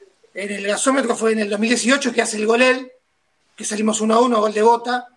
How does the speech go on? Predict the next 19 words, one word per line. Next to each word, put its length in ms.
Eh, 760
y 100
antes, 600
en 100
la, 180
en 80
la 100
primera 300
etapa 320
de 120
Tevez, 580
eh, 520
pero 160
en 60
el 60
dos 140
mil 160
tres 160
perdimos. 720